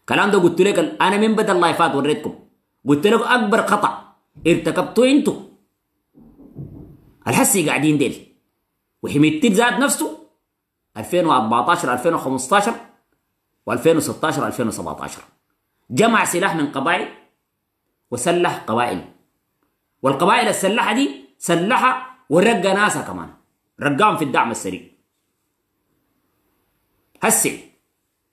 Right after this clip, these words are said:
كلام ده انتوا دايرين تقبلوا بيه؟ كناس تونس وريحة البردي وبرام ما بعرفه.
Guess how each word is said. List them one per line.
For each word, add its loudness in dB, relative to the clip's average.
كلام 2
ده 4
انتوا -2
دايرين 2
تقبلوا 4
بيه؟ 2
كناس 2
تونس 6
وريحة 2
البردي 2
وبرام 4
ما 2
بعرفه. -2